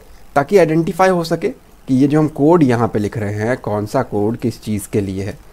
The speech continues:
तो यहाँ पे आ गया मैं और इसका क्लोजिंग भी मैं यहाँ पे रख देता हूँ।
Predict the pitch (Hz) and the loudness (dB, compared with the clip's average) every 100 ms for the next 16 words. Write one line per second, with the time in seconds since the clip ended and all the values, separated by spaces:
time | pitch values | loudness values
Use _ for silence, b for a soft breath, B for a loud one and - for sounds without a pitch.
0 | b b b b b - 113 107 120 120 | b b b b b -8 -4 -2 0 4
1 | 131 123 135 139 165 131 117 127 120 120 | 4 4 2 2 2 2 2 0 2 0
2 | 123 151 143 123 143 147 107 104 104 104 | 0 0 0 2 2 2 0 -2 -6 -2
3 | 190 127 101 101 - 98 | 0 0 -2 -6 -8 -12